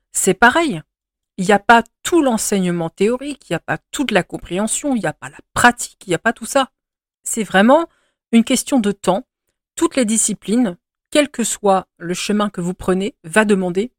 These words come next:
du temps. Donc déjà, je pense que, euh, avant de démarrer tout parcours, la première chose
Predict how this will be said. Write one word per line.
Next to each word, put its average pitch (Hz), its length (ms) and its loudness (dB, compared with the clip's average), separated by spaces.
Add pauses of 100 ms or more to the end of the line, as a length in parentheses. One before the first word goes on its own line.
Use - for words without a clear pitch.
du 170 220 -6
temps. - 220 -10 (380)
Donc 196 260 -2
déjà, 196 400 4
je 175 140 -2
pense 262 440 -2
que, 180 320 -2 (600)
euh, 160 280 -6
avant 185 280 0
de 180 140 -4
démarrer 185 600 -2 (160)
tout 226 140 -6
parcours, 208 720 -2 (220)
la 160 100 -2
première 208 440 -2
chose 180 320 -2